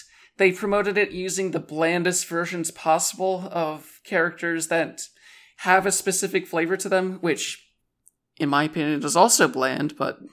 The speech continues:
<laughs> even blander than bland. And they buried the fact that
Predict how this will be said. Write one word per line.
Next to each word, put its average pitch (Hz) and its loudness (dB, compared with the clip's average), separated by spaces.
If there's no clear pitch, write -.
<laughs> - -14
even 175 8
blander 196 4
than 190 6
bland. 185 4
And 185 4
they 214 6
buried 262 0
the 254 0
fact 269 -2
that 233 2